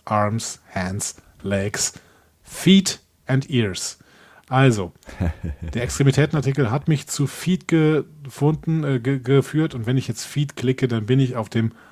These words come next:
Speaker 1: Foot-Artikel.
Speaker 2: Das wäre der achte Klick.
Speaker 1: Und das war der achte Klick und mit dem achten Klick bin ich angekommen.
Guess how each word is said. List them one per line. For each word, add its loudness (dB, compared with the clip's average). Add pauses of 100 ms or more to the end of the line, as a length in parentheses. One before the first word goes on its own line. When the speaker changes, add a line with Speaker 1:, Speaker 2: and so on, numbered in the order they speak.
(400)
Speaker 1:
Foot-Artikel. 0 (440)
Speaker 2:
Das -2
wäre 6
der 6
achte 2
Klick. 6
Speaker 1:
Und 4 (520)
das -6
war 4
der 2
achte -2
Klick 0
und 0
mit 2
dem 0
achten -2
Klick 0
bin 0
ich -2
angekommen. 2